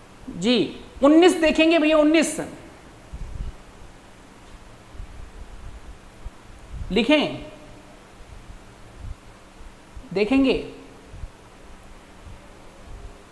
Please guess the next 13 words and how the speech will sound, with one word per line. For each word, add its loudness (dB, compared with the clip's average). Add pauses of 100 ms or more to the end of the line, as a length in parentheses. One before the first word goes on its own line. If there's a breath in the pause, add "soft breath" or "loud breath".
(1400)
लड़की 0 (2000)
चोलड़ी 8
पहने 4
हैं, 0 (1120)
लड़की 2
चोलड़ी 4
पहने 2
हैं, 4
रेखांकित 2
शब्द 0
में 4
समास 2
है। 2